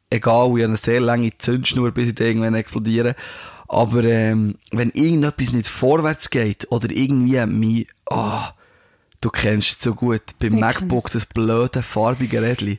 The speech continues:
Speaker 2: Und dass es farbig ist, macht einfach
Speaker 1: <laughs>
Speaker 2: alles noch viel, viel schlimmer. Es sieht so freundlich aus wie so ein Beachball, es ist aber mühsam.
Speaker 1: Ja, es ist der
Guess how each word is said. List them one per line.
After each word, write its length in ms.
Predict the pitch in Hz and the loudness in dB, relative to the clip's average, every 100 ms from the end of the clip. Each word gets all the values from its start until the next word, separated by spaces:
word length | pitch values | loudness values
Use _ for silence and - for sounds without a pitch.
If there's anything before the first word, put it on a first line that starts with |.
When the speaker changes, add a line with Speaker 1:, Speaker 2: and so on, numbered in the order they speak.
| - | -4
Speaker 2:
Und 160 | 262 277 | -2 0
dass 80 | |
es 160 | 254 - | 0 0
farbig 400 | 247 285 302 285 | 0 0 0 -2
ist, 180 | 233 247 | -2 0
macht 320 | 214 - - | -2 -2 -2
einfach 400 | 277 302 - - | 0 0 -2 0
Speaker 1:
<laughs> 0 | |
Speaker 2:
alles 340 | 247 269 294 269 | 0 0 0 0
noch 140 | 262 | -2
viel, 280 | - 262 285 | 0 0 0
viel 200 | 254 262 | 0 0
schlimmer. 380 | - 240 277 233 | 0 0 2 0
Es 140 | 254 - | -2 -2
sieht 180 | 294 247 | -4 -4
so 100 | 285 | -4
freundlich 360 | 247 311 311 | -2 -2 -2
aus 300 | 277 302 262 | 0 0 0
wie 80 | 269 | -2
so 100 | 294 | 0
ein 160 | 285 208 | -2 -2
Beachball, 560 | 240 285 - - 220 240 | -2 -2 -2 -2 -2 0
es 140 | 226 - - | -2 -4 -4
ist 260 | 277 - - | -4 -4 -2
aber 260 | 220 226 | -2 0
mühsam. 560 | 220 226 302 311 277 175 | 2 2 2 2 0 2
Speaker 1:
Ja, 220 | 123 110 101 | 2 2 0
es 260 | 127 - | -2 -4
ist 180 | 110 | -6
der 80 | - | -6